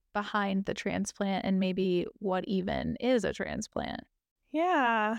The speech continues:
Speaker 2: happy rebirth day, first of all. I wanna just start by saying that I not only speak as the sister of a transplant recipient, but also as a former bone marrow transplant nurse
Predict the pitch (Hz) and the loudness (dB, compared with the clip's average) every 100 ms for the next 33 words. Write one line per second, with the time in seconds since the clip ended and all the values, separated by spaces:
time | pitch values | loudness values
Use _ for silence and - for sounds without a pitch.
0 | - - 233 233 269 320 359 349 311 370 | -6 -2 -2 2 2 2 2 0 0 0
1 | 269 214 - - 202 190 196 254 302 208 | 2 0 -2 -4 -2 0 0 0 0 -2
2 | 208 - 190 180 180 240 370 - - 269 | -4 -4 -4 -2 0 0 0 -4 -4 0
3 | 262 269 262 - - _ _ _ _ - | 2 2 2 -2 -6 _ _ _ _ -4
4 | 254 262 262 277 320 - 269 254 254 247 | 0 2 2 2 0 0 0 0 0 -2
5 | 240 226 220 220 208 202 196 196 - - | -2 0 0 0 2 2 0 -2 -4 -10
6 | - _ _ _ _ 240 247 233 233 240 | -18 _ _ _ _ -4 0 0 0 2
7 | 247 254 269 - 254 247 - 214 208 208 | 2 2 2 0 -2 -2 0 0 0 0
8 | - 208 - 226 - 240 233 220 208 208 | -2 -2 -2 -4 -2 0 0 0 2 2
9 | 208 220 220 - - 214 226 214 - - | 2 0 -4 -12 -8 -4 -2 -4 -6 -2
10 | 220 208 208 - - 233 214 214 214 269 | 0 0 -2 -6 -6 -4 -2 0 2 2
11 | 330 - - - _ _ _ 233 214 - | 0 -6 -20 -20 _ _ _ 0 0 2
12 | 220 247 226 - 214 214 220 214 220 214 | 2 2 2 2 0 0 0 2 2 2
13 | 214 - 214 214 214 214 - 208 - - | 0 0 0 2 2 0 0 -4 -4 -2
14 | 208 220 254 294 311 - | -2 0 2 2 2 -2